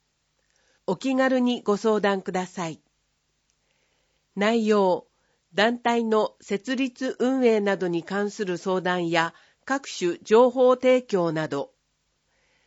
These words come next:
場所、柳川総合支所四階北側事務室。現在、同庁舎三階から仮移転中。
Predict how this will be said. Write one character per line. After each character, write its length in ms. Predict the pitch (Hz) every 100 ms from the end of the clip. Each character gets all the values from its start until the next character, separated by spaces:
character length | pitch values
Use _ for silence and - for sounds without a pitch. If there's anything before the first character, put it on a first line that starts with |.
| _ _ _ _
場 120 | 202 196
所、 380 | - 214 - _ _
柳 320 | 180 190 233 262
川 280 | 254 247
総 280 | 240 240 247
合 240 | 247 240 240
支 200 | 247 226
所 320 | 190 170 -
四 280 | 180 226 240
階 320 | - 214 202
北 300 | - - 240
側 300 | 240 226 208
事 140 | 190 190
務 180 | 208
室。 440 | 202 - - 147 - _ _ _ _ _ _ _ _ _ _
現 280 | 202 226 220
在、 300 | 185 147 - _ -
同 240 | 233 247
庁 260 | 240 220 214
舎 220 | 165 165
三 320 | 185 190 202
階 180 | 202 190
か 160 | 190
ら 220 | 175 170 - _ -
仮 280 | 175 220 220
移 20 |
転 320 | - 202 190
中。 540 | - 175 165 151 131